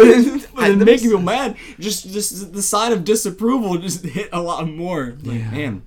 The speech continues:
Speaker 2: that makes sense. Real
Speaker 1: Mm-hmm.
Speaker 2: quick, also,
Speaker 1: Yeah.
Speaker 2: right before, is I was, so I have, honestly, don't believe I've ever flipped anybody off driving.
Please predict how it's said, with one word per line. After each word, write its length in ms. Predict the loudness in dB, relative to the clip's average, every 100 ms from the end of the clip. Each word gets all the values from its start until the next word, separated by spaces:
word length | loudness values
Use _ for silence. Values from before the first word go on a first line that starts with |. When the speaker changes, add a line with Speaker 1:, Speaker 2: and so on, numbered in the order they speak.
| -12
Speaker 2:
that 100 | -10
makes 200 | -10 -12
sense. 300 | -16 -16 -6
Real 220 | 0 2
Speaker 1:
Mm-hmm. 80 | 2
Speaker 2:
quick, 300 | -2 -6 -12 -6
also, 480 | -4 -4 -6 -8 -6
Speaker 1:
Yeah. 160 | -8 -8 _ -2
Speaker 2:
right 160 | -2
before, 360 | -2 -2 -2 -2 -4
is 240 | -4 -4 -10 -4
I 400 | -2 -2 -2 -2
was, 260 | -4 -12 -12
so 180 | -8 -4
I 460 | -2 -2 -2 -4 -6 -10
have, 440 | -6 -4 -2 -4 -12 -20 _ -20 -20 -20 -8
honestly, 680 | -2 0 0 -2 -6 -8 -6
don't 260 | 0 0 0
believe 180 | -2
I've 160 | 0 0
ever 200 | -2 -4
flipped 220 | -8 -8
anybody 280 | -8 -8 -8
off 260 | -10 -12 -18 _ _ _ _ -10
driving. 420 | -8 -8 -10